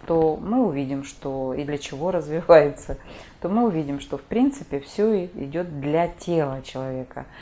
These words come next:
То есть комфорт, э, э, там,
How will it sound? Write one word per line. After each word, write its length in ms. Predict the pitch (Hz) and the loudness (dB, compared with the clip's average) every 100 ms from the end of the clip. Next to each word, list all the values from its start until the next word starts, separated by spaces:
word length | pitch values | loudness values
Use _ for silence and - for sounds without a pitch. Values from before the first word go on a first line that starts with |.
| - - | -20 -10
То 60 | - | 4
есть 320 | 160 156 - - - - | 4 4 -10 -20 -20 -2
комфорт, 840 | 233 240 - - 156 170 165 160 - | 2 2 0 0 4 6 6 4 -2
э, 800 | 139 135 139 135 135 131 135 135 131 - | -4 -2 -2 -4 -4 -4 -4 -6 -8 -10
э, 140 | - - - - - - - | -10 -10 -12 -12 -14 -14 -10
там, 280 | 131 135 | -8 -8